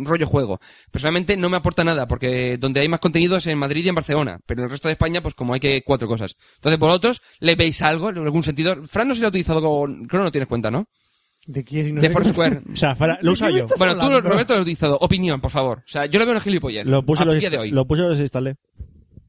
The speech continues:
Speaker 1: Vale, es que yo lo
Speaker 3: Lo puse y lo desinstalé.
Speaker 1: yo, yo chequeo en San Juan. O sea, todos los di-, todos los días
Speaker 3: Sí,
Speaker 1: me levanto
Speaker 3: porque
Speaker 1: y
Speaker 3: dice,
Speaker 1: chequeo si
Speaker 3: porque
Speaker 1: me dan
Speaker 3: dice,
Speaker 1: puntos y ya
Speaker 3: porque
Speaker 1: está, pero
Speaker 3: puse y
Speaker 1: dices
Speaker 3: dice, buscar cosas redondas, no había nada. No
Speaker 1: No,
Speaker 3: había
Speaker 1: no,
Speaker 3: nada.
Speaker 1: no, tienes que añadirla tú
Speaker 2: ¿Es
Speaker 1: y
Speaker 2: la
Speaker 1: entonces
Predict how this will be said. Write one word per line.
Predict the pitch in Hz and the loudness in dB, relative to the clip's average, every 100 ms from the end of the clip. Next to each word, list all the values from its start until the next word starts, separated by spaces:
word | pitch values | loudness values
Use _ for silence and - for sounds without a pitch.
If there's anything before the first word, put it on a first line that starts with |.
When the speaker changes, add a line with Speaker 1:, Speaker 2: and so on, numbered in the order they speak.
| _ - 139 | _ -12 -2
Speaker 1:
Vale, | 143 | -2
es | 139 | 0
que | 165 | -2
yo | 160 | 2
lo | 175 | 4
Speaker 3:
Lo | |
puse | 160 170 247 | 4 4 4
y | |
lo | 214 | 4
desinstalé. | 214 202 - - 208 | 4 2 -2 0 0
Speaker 1:
yo, | 190 190 | 2 2
yo | 190 | 2
chequeo | 202 220 208 | -2 0 0
en | 214 | 2
San | 190 | -2
Juan. | 160 165 131 135 | 0 0 0 -6
O | |
sea, | 160 131 127 135 | -4 -4 -4 -4
todos | 160 165 | -2 -2
los | 170 | -2
di-, | 175 156 | -6 -4
todos | 165 | -2
los | 175 | 0
días | 226 | 0
Speaker 3:
Sí, | 170 | 2
Speaker 1:
me | |
levanto | 160 196 | 2 2
Speaker 3:
porque | 220 | 2
Speaker 1:
y | |
Speaker 3:
dice, | 190 | 0
Speaker 1:
chequeo | - 233 | 0 2
si | 170 | 2
Speaker 3:
porque | |
Speaker 1:
me | 202 | 2
dan | 190 | 2
Speaker 3:
dice, | 165 | 0
Speaker 1:
puntos | 180 151 | 0 0
y | |
ya | 170 | 2
Speaker 3:
porque | |
Speaker 1:
está, | 180 | 2
pero | 208 | 2
Speaker 3:
puse | 202 | 0
y | |
Speaker 1:
dices | 180 170 | 0 0
Speaker 3:
dice, | 160 | 0
buscar | 165 175 208 226 | -2 0 0 0
cosas | 220 214 | 0 0
redondas, | 180 160 | 2 0
no | |
había | 139 | -2
nada. | 147 180 - _ _ _ _ _ 151 | -4 -6 -10 _ _ _ _ _ 2
No | |
Speaker 1:
No, | 185 | 2
Speaker 3:
había | 196 | 4
Speaker 1:
no, | |
Speaker 3:
nada. | 214 202 | 2 2
Speaker 1:
no, | |
tienes | 208 202 | 0 -2
que | |
añadirla | 190 170 233 240 | 0 0 2 2
tú | 277 | 2
Speaker 2:
¿Es | |
Speaker 1:
y | |
Speaker 2:
la | 277 | 0
Speaker 1:
entonces | 285 | 0